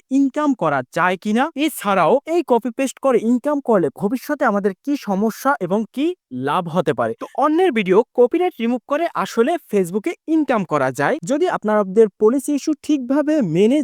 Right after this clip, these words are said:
যদি একটা ভিডিও আপলোড করেন, তাহলে কিন্তু আপনারা সেখান থেকে ভালো পরিমাণ টাকা ইনকাম করতে পারবেন। এখন কিন্তু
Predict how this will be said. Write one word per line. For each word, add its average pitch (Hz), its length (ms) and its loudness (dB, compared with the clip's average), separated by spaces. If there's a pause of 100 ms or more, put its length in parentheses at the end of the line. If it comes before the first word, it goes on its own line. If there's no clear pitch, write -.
যদি 233 180 -2
একটা 233 200 -4
ভিডিও 214 180 0 (140)
আপলোড 294 280 -4 (100)
করেন, 196 180 2 (280)
তাহলে 339 240 -2
কিন্তু 330 220 -2
আপনারা 240 280 -4
সেখান 269 260 -6
থেকে 294 140 -4 (140)
ভালো 220 260 0
পরিমাণ 269 240 0
টাকা 285 180 -4 (180)
ইনকাম 339 260 0 (100)
করতে - 240 0
পারবেন। 127 260 -2 (220)
এখন 302 240 -2
কিন্তু 330 160 -2